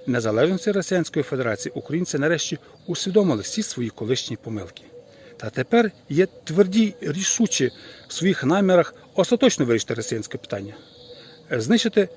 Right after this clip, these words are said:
та розшматувати Російську Федерацію і подарувати свободу всім поневоленим народам Російської Федерації, в тому числі і обездоленому руському народові. До речі, диктатор Росії Путін називає розвал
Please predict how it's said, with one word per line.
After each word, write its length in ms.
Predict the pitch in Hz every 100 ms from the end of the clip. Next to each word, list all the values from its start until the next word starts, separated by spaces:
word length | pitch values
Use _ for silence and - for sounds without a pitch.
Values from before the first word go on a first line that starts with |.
| - -
та 100 | 180
розшматувати 540 | - 226 233 220 131
Російську 440 | 120 139 131 -
Федерацію 440 | - 120 110 - 123
і 20 |
подарувати 480 | 165 175 196 208 190
свободу 420 | - 185 202 190
всім 340 | 170 - 254 240
поневоленим 600 | 196 190 185 196 190 185
народам 340 | 185 190 156
Російської 480 | 123 - 131 - 123
Федерації, 440 | 139 120 107 127 -
в 20 |
тому 380 | - 226 208 170 - - -
числі 460 | - 143 - 196 196 -
і 260 | 175 156 117 - - - - - - - - _ - -
обездоленому 840 | - 135 139 120 175 165 151 143 131 - - -
руському 480 | 117 - - 104 98 -
народові. 480 | 104 95 92 87 - - - - - - - - - -
До 160 | 269
речі, 260 | 135 - 131 - _ - _ - - - - - - - -
диктатор 360 | 160 285 - 202
Росії 460 | 165 208 233 202
Путін 480 | - - 269 - 113 - -
називає 560 | 139 139 175 196 160 143 - 156
розвал 440 | 147 156 185